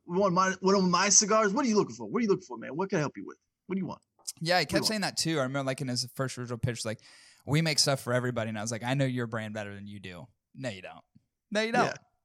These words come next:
Speaker 2: You certainly don't. You don't make something for everybody. The
Speaker 1: This
Speaker 2: profiles
Speaker 1: kid,
Speaker 2: of your cigars
Speaker 1: this
Speaker 2: are
Speaker 1: kid right here said Davidoff. Shit. <laughs>
Speaker 2: Dude, he called Davidoff a garbage brand.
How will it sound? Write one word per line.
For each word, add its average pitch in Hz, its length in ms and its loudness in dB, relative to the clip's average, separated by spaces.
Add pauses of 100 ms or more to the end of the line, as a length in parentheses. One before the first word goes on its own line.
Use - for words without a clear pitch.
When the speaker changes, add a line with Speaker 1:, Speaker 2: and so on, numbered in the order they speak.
Speaker 2:
You 175 100 2
certainly 202 360 2
don't. 233 220 4 (180)
You 151 160 -4
don't 196 200 2
make 127 160 -8
something 117 300 -6
for - 140 -10
everybody. - 500 -12 (100)
The 135 200 -2
Speaker 1:
This - 100 8
Speaker 2:
profiles 165 360 6
Speaker 1:
kid, - 60 2
Speaker 2:
of 156 60 0
your 151 80 0
cigars 135 460 4
Speaker 1:
this - 20 2
Speaker 2:
are 131 160 4
Speaker 1:
kid 135 100 2
right 262 280 2
here 262 160 -2
said 160 360 2
Davidoff. 220 640 2 (140)
Shit. 147 580 -2
<laughs> - 120 6
Speaker 2:
Dude, 170 200 4 (120)
he 175 100 4
called 175 360 6 (120)
Davidoff 151 680 2
a 131 60 0
garbage 117 560 -4
brand. 98 380 -10